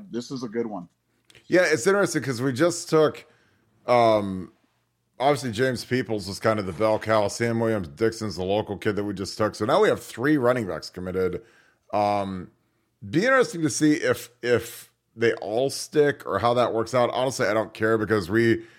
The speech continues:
Speaker 2: you know, this room is, is real top heavy. And after this year, you're losing Trey, you're losing Mayan. There could be a transfer. So, I mean, there's gonna be a lot of room at the end after this season. But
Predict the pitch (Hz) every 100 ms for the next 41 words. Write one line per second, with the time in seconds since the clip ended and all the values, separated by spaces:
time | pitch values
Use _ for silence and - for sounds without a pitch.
0 | _ - 110 117 147 - 156 156 120 101
1 | - 107 95 107 123 117 120 120 113 98
2 | 98 98 95 110 110 113 113 120 107 104
3 | 110 110 95 98 87 80 _ _ _ -
4 | - 127 131 127 123 120 104 98 92 87
5 | 90 98 120 123 117 117 113 107 - _
6 | _ - 98 110 87 65 - 120 131 127
7 | - 123 120 117 113 113 107 107 107 110
8 | 123 120 147 123 110 101 - _ _ -
9 | 104 120 113 101 117 110 104 - 92 101
10 | 110 101 95 95 98 92 - 107 110 92
11 | 95 98 98